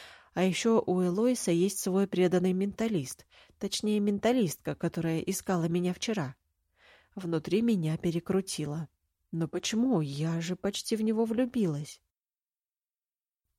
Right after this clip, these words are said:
У самой пещеры передо мной взвился вихрь, и со слепящим блеском зеркального шарика появился Алви, взъерошенный и обеспокоенный до чёртиков.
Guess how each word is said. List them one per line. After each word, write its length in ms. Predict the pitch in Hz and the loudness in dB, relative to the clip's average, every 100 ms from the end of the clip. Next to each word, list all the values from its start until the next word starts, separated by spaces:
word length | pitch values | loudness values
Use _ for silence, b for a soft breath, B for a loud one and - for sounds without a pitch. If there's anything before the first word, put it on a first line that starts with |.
| _ | _
У 80 | 175 | -4
самой 340 | - 196 180 | 0 2 2
пещеры 500 | 175 180 - 269 269 | 2 0 2 2 2
передо 360 | 262 185 175 175 | 4 4 4 2
мной 240 | 170 202 | 2 2
взвился 560 | 190 170 160 165 - 185 | 2 2 2 0 0 -2
вихрь, 420 | 156 139 - - - B B B B | -2 -6 -10 -14 -16 B B B B
и 100 | 170 | -4
со 120 | 165 | -4
слепящим 640 | 170 190 190 196 185 185 175 | -2 0 2 2 0 0 0
блеском 540 | 180 202 - 247 226 - | 2 0 0 -2 0 0
зеркального 680 | 185 202 214 196 180 175 170 | 0 0 0 0 2 2 0
шарика 440 | - 233 247 - | -2 -4 -4 -4
появился 680 | 220 180 170 165 175 - 202 - | -4 -2 -2 -2 -4 -4 -6 -4
Алви, 480 | 196 147 151 - - _ _ _ _ - | -6 -6 -8 -14 -16 _ _ _ _ -10
взъерошенный 800 | 165 170 170 185 247 - 208 185 | -4 0 2 4 2 0 -2 -2
и 200 | - 196 | 0 0
обеспокоенный 800 | 185 185 - 180 - 220 208 208 | 2 0 -2 -2 2 2 4 2
до 160 | 180 220 | 2 0
чёртиков. 600 | - 180 - - - | -2 -4 -4 -12 -12